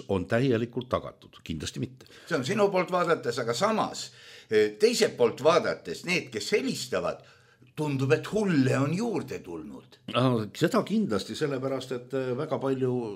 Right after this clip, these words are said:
Speaker 1: majandustegevust läbi äri ongi ju tekitatud just nimelt sellise, noh,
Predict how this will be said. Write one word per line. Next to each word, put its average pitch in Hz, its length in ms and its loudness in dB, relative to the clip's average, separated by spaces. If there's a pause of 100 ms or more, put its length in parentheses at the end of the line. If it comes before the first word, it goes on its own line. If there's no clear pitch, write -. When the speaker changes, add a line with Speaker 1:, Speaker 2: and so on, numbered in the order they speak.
(220)
Speaker 1:
majandustegevust 127 880 -4
läbi 127 220 -4
äri 147 220 -2 (100)
ongi 131 360 -8
ju 123 100 -6
tekitatud 113 680 -10 (540)
just 113 280 -2
nimelt 123 360 0
sellise, 110 680 2 (1700)
noh, 147 340 6